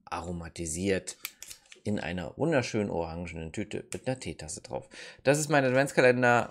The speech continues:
von heute. Äh, mal gucken, was morgen drin ist. Äh, heute ist, wie gesagt, der dreizehnte zwölfte zweitausendachtzehn um sieben Uhr siebenundvierzig mittlerweile. Ich mache mich jetzt auf den Weg ins Büro. Ich wünsche euch einen wunderschönen Tag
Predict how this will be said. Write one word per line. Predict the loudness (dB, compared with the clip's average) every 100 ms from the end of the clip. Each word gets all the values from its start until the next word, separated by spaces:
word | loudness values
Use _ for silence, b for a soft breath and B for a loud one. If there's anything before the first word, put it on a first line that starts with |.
| -6
von | -2 2
heute. | 2 4 6 6 4 -2
Äh, | 2 4 2
mal | 0
gucken, | -2 -2
was | -2 0
morgen | 2 2
drin | 0 0
ist. | 2 0 -4
Äh, | -2 2 2 2
heute | 0 -2
ist, | -2 -2
wie | -2
gesagt, | -2 -4
der | -4
dreizehnte | -6 -4 -8
zwölfte | -6 -8 -10 -12
zweitausendachtzehn | -14 -16 -16 -20 -14 -14 -8 -6 -6 -6 B B B B B -4
um | 0 4 4 2 -4 b b _
sieben | -8 -2 -2 -2 -6 -6
Uhr | -6 -6 -8
siebenundvierzig | -8 -8 -8 -12 -14 -14
mittlerweile. | -12 -8 -8 -8
Ich | -8 -4
mache | -4
mich | -2
jetzt | -4
auf | -6
den | -4
Weg | -4
ins | -6 -4
Büro. | 0 2 0
Ich | -2
wünsche | -6 -4
euch | -6
einen | -4
wunderschönen | -4 -4 -4 -6
Tag | -6 -8